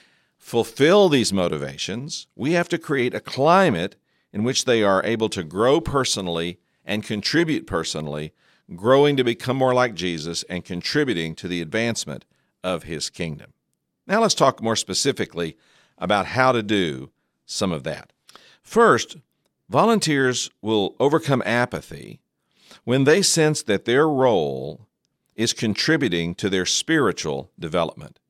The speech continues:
In other words, it's contributing to their becoming more like Jesus Christ. It's contributing to their expansion of faith,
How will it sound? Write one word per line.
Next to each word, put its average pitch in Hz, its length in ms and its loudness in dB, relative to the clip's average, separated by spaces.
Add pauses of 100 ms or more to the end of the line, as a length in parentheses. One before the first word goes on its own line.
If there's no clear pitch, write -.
(420)
In 120 140 0
other 147 180 4
words, 95 340 2
it's 117 160 -2
contributing 117 680 0
to 123 100 -4
their 123 140 2
becoming 131 640 -2 (320)
more 143 240 4
like 151 220 2
Jesus 127 420 -2
Christ. - 520 -4 (760)
It's - 200 -4
contributing 127 680 0
to 113 140 -4
their 104 340 0 (300)
expansion 135 680 0
of 113 100 0
faith, - 520 -2